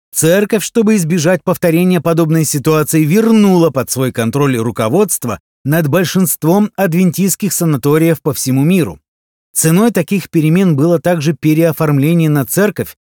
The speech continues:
всех долгов этих учреждений, чему Келлог был только рад. Однако теперь церковь нуждалась в новом медицинском центре для своей работы. Для этого было выбрано место в Южной Калифорнии,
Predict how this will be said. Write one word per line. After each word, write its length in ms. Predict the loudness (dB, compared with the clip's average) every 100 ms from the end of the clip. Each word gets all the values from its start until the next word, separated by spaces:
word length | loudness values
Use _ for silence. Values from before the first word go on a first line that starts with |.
| _
всех 520 | -6 -2 2 2 0
долгов 500 | 2 0 2 0 -2 -2
этих 340 | -2 -2 -6 -6
учреждений, 800 | -4 -2 -4 -2 0 4 4 0 _ _
чему 360 | -4 0 0 -2 0
Келлог 460 | 2 2 2 0
был 280 | 0 0 0 -2
только 480 | 0 0 0 -2
рад. 340 | -2 -6 -10 -20 _ _
Однако 400 | -4 -2 0 0
теперь 440 | -2 -2 2 0 0
церковь 480 | -2 0 0 -2 -2
нуждалась 580 | -2 0 0 0 0 -2
в 180 | -2 0
новом 440 | 2 2 0 0
медицинском 840 | -2 -2 -4 0 0 0 -2 -4
центре 520 | -2 0 0 -2 -8 -12 _ -6
для 200 | -2 -2
своей 400 | 0 0 2 2
работы. 420 | 0 -2 -4 -14 _ _ _ _
Для 220 | -6 -2 0
этого 320 | 0 0 0
было 260 | 2 2
выбрано 400 | 2 0 0 0
место 340 | 0 -2 -2 -4
в 40 |
Южной 440 | -2 -2 0 -2 0
Калифорнии, 720 | -2 0 0 0 0 -6